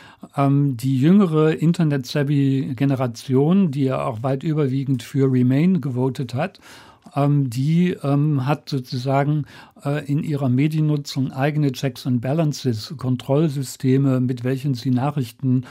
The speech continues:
aus anderen Quellen bezieht, als lediglich den, äh, Medien, über die wir eben geredet haben, während die ältere Generation, namentlich die, äh, einfachere Ausbildung, äh, mit sozial prekärem Status,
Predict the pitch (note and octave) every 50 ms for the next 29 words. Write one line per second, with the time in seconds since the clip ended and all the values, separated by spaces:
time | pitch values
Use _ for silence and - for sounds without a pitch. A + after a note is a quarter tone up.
0 | - - - - C#3 C3 - - - C#3+ D3 C3+ B2+ B2 - - D3 C#3+ D3 D#3+
1 | E3 E3 C#3 D3 C3 - - D#3+ D#3+ D#3 - - D3+ C#3 C#3 C3 B2+ - D3 C#3
2 | C3+ C#3+ B2 C3+ B2+ A#2 - - C3 B2+ B2 B2 B2 B2 - - - - - -
3 | - _ - - D3 C3 B2+ B2+ B2 B2 C3+ C3+ C#3 B2 C3 C3+ D3 C3 B2+ C3
4 | A#2 B2+ A#2 B2+ B2 C#3 C#3 B2+ C3+ A#2+ A#2+ A2 A2+ C#3+ E3+ F3+ - - - A#2+
5 | B2 B2+ C3 B2+ C#3 C3+ C3 A#2+ C#3 C3+ C3+ D#3 D#3+ F#3 D#3+ - D#3 C#3 C#3+ D3
6 | C#3 C#3 C#3 C3 - - D3+ C3+ C3+ C3+ C3+ C3+ C#3 D3+ E3 D3+ C#3+ A#2 A2 -
7 | - C3+ C3+ C3 C3 C3 - - - - - _ - - - C3+ C3+ C3 C3 -
8 | C3+ D3 D#3 - - E3 D3 C#3+ B2+ B2+ C#3+ C#3 D3 C#3 C3 D3 D3+ - - _
9 | - C#3+ C#3+ C#3+ C#3+ C#3+ C#3 C#3+ D3 C#3+ C#3+ C#3 C3+ C3+ C3+ C3 B2+ C3 B2+ B2
10 | B2+ - - B2+ A2 - - C3 C3 B2+ - - C3 B2 A2 - C#3+ D#3 D3 D#3
11 | D3+ C#3 - - - B2+ C3+ D3 - C#3 C#3 C3+ B2+ - -